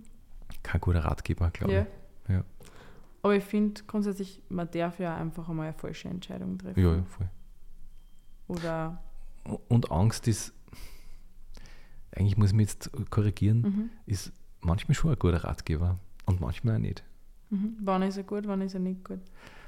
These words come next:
Speaker 1: Ähm, wenn's, wenn's die Angst vor den, vor den eigenen Schatten ist, also vor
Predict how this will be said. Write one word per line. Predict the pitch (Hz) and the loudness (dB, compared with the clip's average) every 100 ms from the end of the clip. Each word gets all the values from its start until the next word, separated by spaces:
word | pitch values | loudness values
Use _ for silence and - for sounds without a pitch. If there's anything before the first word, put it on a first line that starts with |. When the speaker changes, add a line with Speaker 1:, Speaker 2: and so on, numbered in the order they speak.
| - - - - - - - - - - - - - - | -18 -18 -16 -14 -12 -12 -14 -16 -14 -12 -10 -12 -4 8
Speaker 1:
Ähm, | 104 98 101 101 98 98 - - - | 10 12 10 8 8 6 2 -8 -2
wenn's, | - 92 113 - - - | 6 8 6 2 -8 4
wenn's | 98 101 - | 6 6 4
die | - | 2
Angst | 82 113 - - | 6 6 4 2
vor | 110 | 6
den, | 104 104 98 - - - | 8 6 4 -4 -18 -18
vor | - - 101 95 | -16 0 4 6
den | 98 | 6
eigenen | - 82 107 107 | 4 6 8 8
Schatten | - 107 - 87 | 6 0 4 6
ist, | 92 98 - - | 6 4 0 4
also | 90 | 4
vor | 90 - 95 | 4 6 4